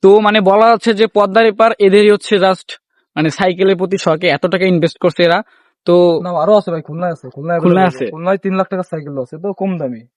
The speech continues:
Speaker 1: মানে আমাদের just এই দিকে মানলাম যে
Speaker 2: হ্যাঁ।
Speaker 1: আপনারা just দুইজন আছেন, দুইটা আছেন, এই একটা ভাই আর হচ্ছে হলো এই যে একটা ভাই। তো মানে আমি just দেখে বিষয়টা অবাক লাগছে যে এরা হচ্ছে মানে সাইকেলের পিছনে এত টাকা খরচ করে, আর আমরা জীবনে কি করলাম গাইস?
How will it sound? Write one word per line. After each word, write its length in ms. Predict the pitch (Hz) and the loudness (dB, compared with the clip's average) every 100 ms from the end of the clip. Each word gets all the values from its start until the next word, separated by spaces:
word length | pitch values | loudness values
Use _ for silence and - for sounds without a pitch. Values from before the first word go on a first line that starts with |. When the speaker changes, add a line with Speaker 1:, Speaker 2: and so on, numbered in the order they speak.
| _ _ _ _ - | _ _ _ _ -2
Speaker 1:
মানে 160 | 220 240 | 0 2
আমাদের 340 | 247 247 254 | 2 2 2
just 240 | 254 254 _ | 2 0 _
এই 160 | 247 254 | 2 2
দিকে 220 | 254 262 | 2 2
মানলাম 360 | 254 247 247 233 | 2 2 2 2
যে 80 | |
Speaker 2:
হ্যাঁ। 60 | 214 | 2
Speaker 1:
আপনারা 220 | 196 226 | 2 0
just 380 | 208 202 196 196 | 2 0 0 0
দুইজন 320 | 185 190 208 | 2 2 2
আছেন, 300 | 196 - 226 - _ _ 165 | 0 0 -2 -2 _ _ -2
দুইটা 220 | 180 196 | 2 2
আছেন, 160 | - | 0
এই 140 | - 196 | 0 2
একটা 220 | 196 214 | 2 0
ভাই 180 | 185 202 | 0 0
আর 120 | 180 | 0
হচ্ছে 220 | 170 - | -2 -2
হলো 140 | 175 180 | 0 0
এই 120 | 170 | 0
যে 100 | 170 | 0
একটা 200 | 185 185 | 0 0
ভাই। 200 | 156 180 - _ _ _ _ | 0 -2 -6 _ _ _ _
তো 420 | 160 160 156 131 - - _ - | 2 4 2 -2 -12 -20 _ -10
মানে 320 | 151 156 151 - - | -4 0 -2 -4 -12
আমি 200 | 180 180 | -8 0
just 540 | 185 190 - - 175 165 | 0 0 -6 -14 -4 2
দেখে 300 | 202 208 202 | 2 4 2
বিষয়টা 380 | 196 196 196 214 _ _ _ _ _ - | 2 2 0 -2 _ _ _ _ _ 0
অবাক 240 | 185 208 | 2 4
লাগছে 280 | 220 - 175 | 2 2 0
যে 80 | 165 | 2
এরা 200 | 165 175 | 2 2
হচ্ছে 280 | 165 180 175 | 0 -2 0
মানে 200 | 165 151 | 0 -2
সাইকেলের 480 | - 185 180 196 | -2 -2 2 2
পিছনে 260 | 190 190 185 | 2 0 0
এত 120 | 151 | 2
টাকা 140 | 180 185 | 2 2
খরচ 280 | 151 131 | 0 -4
করে, 240 | - 120 85 _ _ - - _ _ | -2 -4 -4 _ _ -20 -20 _ _
আর 120 | - 143 | -2 0
আমরা 260 | 185 196 | 2 2
জীবনে 320 | 180 185 185 | 2 0 0
কি 160 | 175 202 | 0 0
করলাম 300 | 190 147 131 | 0 -2 -6
গাইস? 420 | 107 - - _ | -12 -14 -20 _